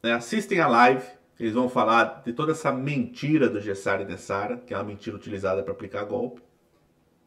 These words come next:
E aí as pessoas vão começar a entrar em grupos do Telegram,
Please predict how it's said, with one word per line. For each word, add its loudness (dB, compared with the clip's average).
E 2
aí 6
as 2
pessoas -2
vão -4
começar -2
a 0
entrar -2
em 0
grupos -4
do -8
Telegram, -2